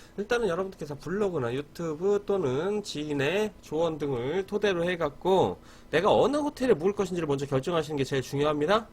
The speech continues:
그리고 나서 이제 여행사 홈페이지, 일단 하나투어를 한번 들어가 볼게요. 하나투어 홈페이지 들어가서 내가 결정한 호텔의 가격이라든가 뭐 시스템을 알아보는 거죠. 우리는 이제 괌에 대해서 지금 얘기를 할 거고요. 날짜는 시월 육 일, 뭐 이렇게 날짜 결정하는 날이 있어요.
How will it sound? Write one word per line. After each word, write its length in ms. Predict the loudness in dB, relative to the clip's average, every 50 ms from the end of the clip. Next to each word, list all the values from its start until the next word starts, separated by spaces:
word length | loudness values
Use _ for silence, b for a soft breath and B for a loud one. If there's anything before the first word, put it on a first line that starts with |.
| -10
그리고 220 | -6 -4 -4 -2 -2
나서 440 | -2 -2 -2 2 2 2 2 2 -2 B B B B B B B B
이제 320 | -4 -2 0 0 0 -2 -4 b b b b -6
여행사 300 | -2 0 0 0 0 0
홈페이지, 760 | -2 -2 -2 -2 -2 -2 -2 -2 -4 -4 -4 -2 -2 -2 -4 -4
일단 340 | -6 -4 -4 -2 -2 -2 -2
하나투어를 480 | -4 -4 -6 -6 -6 -4 -4 -2 -2
한번 180 | -2 -2 -4 -6
들어가 180 | -4 -4 -4 -4
볼게요. 260 | -4 -6 -6 -6 -6
하나투어 600 | -6 -6 -8 -8 -8 -8 -8 -6 -6 -4 -4 -6
홈페이지 420 | -6 -8 -8 -8 -8 -8 -10 -10 -8
들어가서 600 | -6 -6 -4 -4 -4 -4 -4 -4 -4 -4 -4 B B B B B
내가 240 | 0 2 2 2 2
결정한 380 | 0 -2 -4 -2 -2 -2 -2
호텔의 420 | -2 -4 -4 -4 -2 0 0 -2 -2
가격이라든가 1080 | -2 -2 -2 0 0 0 -2 0 0 -2 -2 -2 -2 -2 -4 -4 -4 -4 -2 -2 -2
뭐 120 | -4 -4 -6
시스템을 420 | -6 -8 -8 -6 -4 -4 -2 0
알아보는 400 | 0 0 -2 -2 -4 -4 -4 -2
거죠. 300 | -2 -2 -2 -2 -4 -6 B B B B -6
우리는 200 | 0 0 0 2
이제 120 | 0 -2 -4
괌에 760 | -4 -2 0 0 0 0 0 -4 -4 -4 -4 -4 -4 -4 -4
대해서 280 | -4 -4 -4 -4 -4 -8
지금 220 | -10 -8 -8 -8
얘기를 180 | -6 -6 -4 -4
할 120 | -4 -4
거고요. 240 | -4 -4 -4 -2 -2
날짜는 320 | -4 -4 -6 -6 -8 -8
시월 260 | -8 -6 -6 -6 -6
육 240 | -6 -10 -12 -10 -8
일, 460 | -6 -6 -4 -4 -4 -2 -2 -4 -4
뭐 100 | -4 -6
이렇게 180 | -8 -8 -10 -8
날짜 260 | -6 -6 -6 -6 -8
결정하는 340 | -8 -8 -6 -6 -6 -4 -4
날이 200 | -4 -4 -4 -6
있어요. 440 | -8 -8 -8 -8 -6 -4 -4 -6